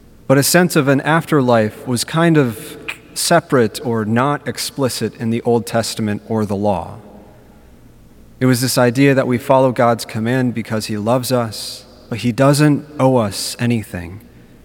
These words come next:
He doesn't owe us a life after this one. And so for the Old Testament, we have the book of Job that kind of tells us the mentality of,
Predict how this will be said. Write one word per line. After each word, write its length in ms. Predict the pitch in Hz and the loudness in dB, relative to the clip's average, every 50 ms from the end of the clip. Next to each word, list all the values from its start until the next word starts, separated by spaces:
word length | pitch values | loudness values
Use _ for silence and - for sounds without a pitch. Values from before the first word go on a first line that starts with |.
| - - - - - - - | -20 -20 -20 -20 -20 -18 -10
He 80 | - 120 | -6 -2
doesn't 380 | 107 127 139 143 131 135 139 - | 2 2 4 4 4 2 0 2
owe 220 | - 127 127 127 | 2 4 4 4
us 260 | 123 117 107 - - - - | 4 2 0 -2 -6 -10 -8
a 40 | 113 | -8
life 400 | 107 107 113 117 123 113 - - - | -4 -2 0 0 0 -2 -4 -4 -4
after 340 | 110 117 117 - - 113 101 | -2 -2 -2 -2 -4 -6 -6
this 300 | 95 95 95 - - - | -6 -8 -10 -10 -10 -10
one. 300 | 98 92 92 92 107 104 - - - - - - - - - - - - - - - - - - - - - - - - - - - - - - - | -12 -12 -12 -14 -16 -20 -20 -20 -20 -20 -20 -20 -20 -20 -20 -20 -20 -20 -20 -20 -20 -20 -20 -20 -20 -20 -20 -20 -20 -20 -20 -20 -20 -20 -18 -8 -2
And 140 | 139 135 - | -2 0 2
so 160 | - 170 165 | 4 2 4
for 140 | - 180 170 | 4 2 2
the 120 | 151 151 | 4 4
Old 240 | 175 165 165 143 123 | 4 4 2 2 0
Testament, 600 | - 151 170 160 - - 151 135 135 131 139 117 | 0 0 0 0 0 -2 0 0 2 0 0 0
we 180 | 135 131 131 | 0 0 2
have 220 | 131 135 135 123 117 | 2 2 2 0 0
the 80 | 123 | -4
book 240 | 113 113 - - - | -2 -2 -2 -2 -2
of 120 | 127 107 101 | -4 -4 -2
Job 380 | - 123 131 135 135 131 117 | 0 2 4 4 4 2 0
that 160 | 113 117 113 | -2 -2 -4
kind 220 | - - 131 131 127 | -2 -2 -2 -2 -2
of 80 | 117 | -4
tells 320 | - - 151 165 156 135 147 | -4 0 2 2 2 4 2
us 160 | 131 123 - | 0 0 -2
the 120 | - 127 | -4 -2
mentality 720 | 123 123 120 117 - - 127 123 123 123 117 113 110 110 110 | 0 0 0 0 0 2 2 4 4 2 2 0 -2 -2 0
of, 400 | 110 113 113 107 104 101 - | 0 0 0 0 -2 -6 -10